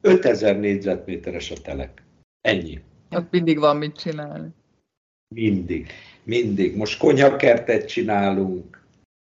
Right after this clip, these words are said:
Speaker 1: pakolom a sziklákat állandóan, csinosítgatom. Tényleg olyan, hogy a rendszeresség az, az arról szól, hogy reggel fölkelünk, ebbe a korba már nem reggel tízkor kelünk, ugye, hanem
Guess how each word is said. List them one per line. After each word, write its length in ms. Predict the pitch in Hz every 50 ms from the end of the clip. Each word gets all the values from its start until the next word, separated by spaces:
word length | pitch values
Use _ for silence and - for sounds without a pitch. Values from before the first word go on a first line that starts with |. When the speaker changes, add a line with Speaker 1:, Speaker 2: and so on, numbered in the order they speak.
| _ _
Speaker 1:
pakolom 540 | - 139 135 - - 123 127 117 104 98 95
a 60 | 90
sziklákat 840 | 87 - - 139 139 - - 131 107 101 101 - - 104 101 -
állandóan, 1120 | 120 120 120 113 110 104 98 101 98 104 104 101 98 95 95 92 92 95 98 101 - 110 113 104
csinosítgatom. 1300 | - - 135 123 120 110 104 98 - - 110 101 101 - - 101 90 - - - 92 90 92 92 92 92 - -
Tényleg 380 | - 196 185 170 156 147 131 131
olyan, 260 | 135 135 131 127 120
hogy 180 | 123 135 127 127
a 80 | 127
rendszeresség 960 | 120 131 139 156 156 156 - - 175 165 165 165 156 - - - 175 175 160 165
az, 260 | 165 160 - - -
az 280 | - 170 160 - - _ _ _ _ _ -
arról 340 | 175 196 190 160 127 113
szól, 240 | 110 - - 165 151
hogy 180 | 123 113 104 123
reggel 360 | 139 139 131 117 98 92 85
fölkelünk, 760 | - - - 139 131 131 - - 98 90 90 85 82 - - - - _ 113 104 98 _ - _ - -
ebbe 280 | 147 143 127 107 117
a 160 | 98 92 -
korba 420 | - - 135 127 117 107 101 104 98
már 420 | 95 92 90 90 92 95 95 90 - 95 98 - - - - - 110
nem 280 | 117 127 110 101 101 101 104 101 95 - -
reggel 460 | 110 107 107 104 92 90 101 95 87
tízkor 460 | - - 123 123 - - - 131 120 120
kelünk, 420 | - 110 104 107 98 95 - -
ugye, 220 | 104 95 101 92
hanem 400 | 92 98 92 92 92 95 95 -